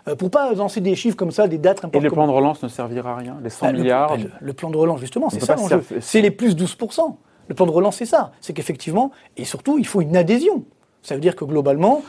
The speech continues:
Speaker 1: euh, les Français vont consommer, les entreprises vont investir. Je vous rappelle quand même qu'au, au deuxi-, au premier semestre, euh, deux mille vingt, faut pas l'oublier ça aussi, l'investissement des entreprises, parce qu'on, on parle beaucoup de la consommation des ménages, mais l'investissement des entreprises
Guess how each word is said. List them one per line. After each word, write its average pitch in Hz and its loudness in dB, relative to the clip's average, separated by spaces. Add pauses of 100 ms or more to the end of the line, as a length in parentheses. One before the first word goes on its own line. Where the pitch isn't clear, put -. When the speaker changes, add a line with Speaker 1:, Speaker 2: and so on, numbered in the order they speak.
(200)
Speaker 1:
euh, 127 -2
les 147 0
Français 214 2 (200)
vont 165 0
consommer, 160 0 (240)
les 170 2
entreprises 175 0
vont 147 -4
investir. 185 2 (140)
Je 180 -2
vous 226 2
rappelle 247 2
quand 196 -2
même 190 0
qu'au, 175 4 (200)
au 160 -2
deuxi-, 185 2
au 220 6
premier 208 4
semestre, 160 -4 (240)
euh, 123 -8
deux 123 -6
mille 131 -6
vingt, 226 0 (260)
faut - -20
pas - -2
l'oublier 220 0
ça 165 -8
aussi, - -10 (200)
l'investissement 262 2
des 196 0
entreprises, 240 0
parce 220 0
qu'on, 254 -6
on 202 0
parle 226 4
beaucoup 240 -2
de 214 2
la 185 6
consommation 185 -4
des 175 0
ménages, 147 -4 (300)
mais - -2
l'investissement 254 2
des 175 -2
entreprises 208 -4